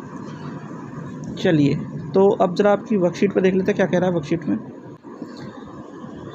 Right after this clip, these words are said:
तो जब हम आपकी worksheet पे आते हैं तो देखते हैं ये बात कर रहा है चोट और घाव कैसे ठीक हो जाते हैं, ठीक है, और जीवन वृद्धि के बारे में। तो आइए ज़रा देख लेते हैं पढ़ करके worksheet क्या कह रही है।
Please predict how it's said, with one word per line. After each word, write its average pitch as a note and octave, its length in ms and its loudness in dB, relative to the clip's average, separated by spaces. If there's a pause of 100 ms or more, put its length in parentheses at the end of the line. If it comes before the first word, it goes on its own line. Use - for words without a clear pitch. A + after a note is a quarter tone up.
(120)
तो F#3+ 100 2
जब A3+ 160 6
हम B3 180 8
आपकी A3+ 220 4
worksheet A3 400 4
पे B3 80 4
आते A3+ 160 4
हैं A#3+ 80 2
तो - 80 -14
देखते G3 280 0
हैं F#3 140 0 (680)
ये F#3+ 140 -2
बात G3+ 220 4
कर A#3 120 4
रहा A#3+ 80 6
है A#3+ 80 0
चोट A3 360 4
और A3 80 2
घाव F#3 240 2
कैसे F3+ 240 0
ठीक A3 200 -4
हो - 80 -6
जाते - 260 -8
हैं, D3 80 -8 (840)
ठीक A3 160 2
है, A#3+ 80 6
और F#3 200 4
जीवन E3+ 280 4
वृद्धि D3 280 0
के D3 80 0
बारे - 180 -4
में। - 100 -8 (840)
तो F3+ 60 4
आइए F#3+ 200 6
ज़रा A3+ 200 4
देख G3 180 4
लेते G3 200 4
हैं G#3+ 80 0
पढ़ E3+ 120 2
करके F#3 200 0
worksheet E3+ 360 0
क्या D#3+ 140 -2
कह D3+ 140 -4
रही D#3 200 -6
है। - 60 -8